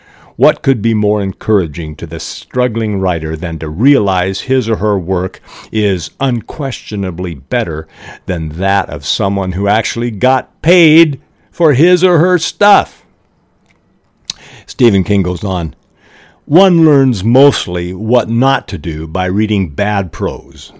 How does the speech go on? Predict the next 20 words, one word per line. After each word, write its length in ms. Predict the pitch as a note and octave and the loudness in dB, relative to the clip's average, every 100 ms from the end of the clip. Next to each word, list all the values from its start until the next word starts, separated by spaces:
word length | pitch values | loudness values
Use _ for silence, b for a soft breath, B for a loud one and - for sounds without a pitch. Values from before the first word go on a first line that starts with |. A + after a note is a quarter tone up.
| _ | _
One 380 | G2 G#2 B2 G#2+ | 0 4 4 4
novel 460 | A2 G#2 G#2 G#2 F#2+ | 2 2 2 0 2
like 300 | G2 F2+ - | 0 -2 -4
Asteroid 800 | A2 A#2 - - G2+ F#2+ F2+ D#2+ | 0 0 -2 -4 -2 0 -2 -4
Miners, 640 | F2 F2 F2 G#2+ G#2+ - _ B B B | -6 -4 -4 -4 -6 -14 _ B B B
or 380 | E2 D#2 D#2 C#2 b b | -8 -4 -4 -6 b b
Valley 420 | F#2 G2 F2+ F2+ | -2 -2 -2 -2
of 120 | D#2+ | -4
the 60 | D#2 | -6
Dolls, 640 | D#2 E2+ F2 E2+ E2 - _ _ _ _ b | -4 -2 0 -2 -6 -12 _ _ _ _ b
Flowers 840 | - A2+ G2 F#2 F#2 F#2 F#2 - | -10 0 2 4 2 0 -2 -6
in 160 | G2+ E2+ | -6 -4
the 140 | E2+ | -4
Attic, 360 | F2 F2+ E2+ _ _ _ _ - | -2 -2 -6 _ _ _ _ -8
and 160 | G2 | -6
The 80 | F2+ | -4
Bridges 420 | D#2 G#2+ F#2 F2+ | 2 2 2 -4
of 120 | E2+ D#2 | -4 -4
Madison 420 | F#2+ F#2+ - D#2+ | -4 -4 -4 -6
County, 480 | G2+ G#2 E2 E2 | -4 -4 -4 -10